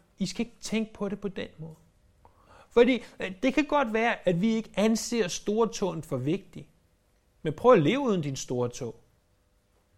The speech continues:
Så er det svært at holde balancen, og, og tingene er bare ikke helt det samme. Fordi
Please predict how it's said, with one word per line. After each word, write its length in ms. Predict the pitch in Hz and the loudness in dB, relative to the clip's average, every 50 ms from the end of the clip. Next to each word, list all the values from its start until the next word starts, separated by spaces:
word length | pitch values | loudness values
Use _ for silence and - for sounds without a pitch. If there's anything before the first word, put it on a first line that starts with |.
| _ _ _ _ _ _ - _ _ _ - 175 | _ _ _ _ _ _ -20 _ _ _ -14 -12
Så 280 | 151 - - - 196 | -10 -8 -2 2 4
er 60 | 190 190 | 4 4
det 120 | 170 156 | 4 0
svært 340 | - - 156 156 160 170 165 | -2 0 2 2 2 2 2
at 20 | |
holde 220 | 147 143 139 139 135 | 2 2 2 2 4
balancen, 720 | 139 135 127 131 139 151 170 185 180 - - 220 208 - - _ - - _ _ _ _ _ _ _ _ _ _ | 2 0 2 4 4 4 4 2 -2 -6 -10 -12 -12 -12 -14 _ -20 -20 _ _ _ _ _ _ _ _ _ _
og, 160 | - 180 160 | -2 -2 -2
og 240 | 151 160 156 - - - | -2 -6 -8 -10 -14 -16
tingene 320 | - - 233 226 202 202 185 | -4 -2 -2 0 0 0 -2
er 60 | 143 | -2
bare 200 | 135 156 156 175 | -2 0 0 0
ikke 140 | 180 - - | 0 0 -2
helt 220 | 226 226 190 - | -4 -4 -4 -6
det 100 | - 170 | -8 -8
samme. 420 | - - 180 170 180 190 196 180 - - - _ _ _ _ _ _ _ | -4 -2 -2 0 0 -2 -4 -6 -8 -12 -20 _ _ _ _ _ _ _
Fordi 380 | - - 226 208 220 220 - | 2 4 4 4 4 2 -2